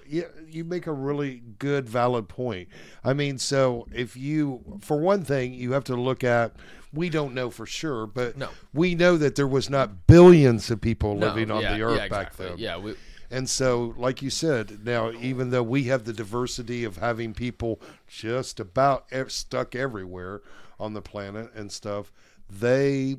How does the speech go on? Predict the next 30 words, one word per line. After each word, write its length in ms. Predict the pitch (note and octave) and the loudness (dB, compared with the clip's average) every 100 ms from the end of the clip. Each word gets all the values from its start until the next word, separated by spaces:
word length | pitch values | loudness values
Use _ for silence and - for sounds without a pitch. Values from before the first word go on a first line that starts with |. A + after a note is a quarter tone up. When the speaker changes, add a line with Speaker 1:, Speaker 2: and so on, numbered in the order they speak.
| - | -10
Speaker 1:
probably, 520 | - C3+ D#3 G3 F#3+ D#3+ | -6 -4 -4 -4 -4 -2
Speaker 2:
Yeah, 80 | |
if 80 | A2 | -2
there 100 | C3 | -2
was 180 | B2+ B2+ | -2 0
Speaker 1:
they 120 | D3+ | 2
Speaker 2:
a 20 | |
Speaker 1:
didn't. 320 | D#3 F3 F3+ B2+ | 2 4 2 0
Speaker 2:
cataclysm 500 | A#2+ A#2 A#2 G#2+ - | -6 -6 -8 -10 -8
Speaker 1:
Why, 260 | A#2 C3+ D3+ | 0 2 2
Speaker 2:
to 160 | C3+ | 4
Speaker 1:
why 140 | C#3 D#3+ | 6 6
Speaker 2:
this 80 | D#3 | 4
Speaker 1:
would 160 | D#3+ | 2
they 160 | D3+ D#3 | 2 0
have 160 | C#3 | -2
lived 340 | B2+ D3+ D#3 A#2+ | 0 0 0 -2
on 160 | G#2 | -4
the 80 | F#2+ | -4
mountain? 400 | F#2+ F#2+ G2 G2 | -6 -6 -6 -8
There 140 | G2+ G#2 | -6 -4
wouldn't 240 | A2+ A2 | -4 -2
Speaker 2:
Yeah. 40 | G#2+ | -4
Speaker 1:
have 100 | F#2+ | -2
been 300 | A#2 A2+ A2 | -2 -4 -6
this, 260 | G#2+ - - | -6 -8 -6
and 180 | C3 A#2+ | -4 -4
it 220 | A#2+ A2 | -6 -10
would 160 | A2+ C3 | -4 -2
have 160 | A#2+ | -2